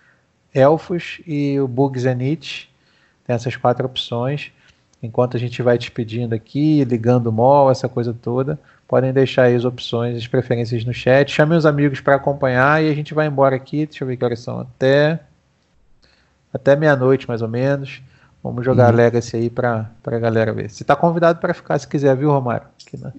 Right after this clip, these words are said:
Speaker 2: Obviamente. Vou ficar aqui mais um pouquinho. Ah, isso, e, ah,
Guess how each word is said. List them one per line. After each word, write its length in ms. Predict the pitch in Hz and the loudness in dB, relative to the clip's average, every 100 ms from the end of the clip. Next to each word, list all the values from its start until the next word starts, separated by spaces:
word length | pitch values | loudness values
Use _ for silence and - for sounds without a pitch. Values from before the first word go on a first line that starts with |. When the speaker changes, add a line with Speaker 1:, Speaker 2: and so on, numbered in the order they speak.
| - | -8
Speaker 2:
Obviamente. 800 | - 107 120 170 131 123 - - | -2 0 0 0 2 0 -2 -8
Vou 120 | - 120 | -6 -4
ficar 140 | 160 | -4
aqui 120 | 151 | -2
mais 140 | 120 113 | -2 -2
um 40 | |
pouquinho. 460 | 113 - 107 117 135 - - - - - - | -4 -2 0 0 -2 -10 -20 -20 -20 -10 2
Ah, 460 | 127 123 120 113 123 | 4 6 4 2 2
isso, 260 | 196 - | 0 2
e, 200 | 107 123 123 | 2 2 2
ah, 380 | 123 120 110 | 2 2 2